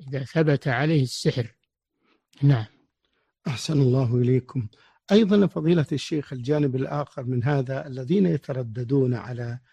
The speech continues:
Speaker 2: المشعوذين والكهان والسحرة.
Speaker 1: هؤلاء باعوا دينهم والعياذ بالله، باعوا آخرتهم بدنياهم،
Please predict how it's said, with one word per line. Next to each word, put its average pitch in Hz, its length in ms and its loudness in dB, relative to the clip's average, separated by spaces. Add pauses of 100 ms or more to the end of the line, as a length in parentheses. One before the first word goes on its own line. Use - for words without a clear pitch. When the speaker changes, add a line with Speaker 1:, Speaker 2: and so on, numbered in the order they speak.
(320)
Speaker 2:
المشعوذين 123 1000 0
والكهان 123 840 -4
والسحرة. 123 760 -8 (840)
Speaker 1:
هؤلاء 156 560 4
باعوا 147 400 2
دينهم 127 520 4
والعياذ 123 480 -2
بالله، 127 340 -6 (640)
باعوا 160 680 2
آخرتهم 196 600 0
بدنياهم، 156 720 4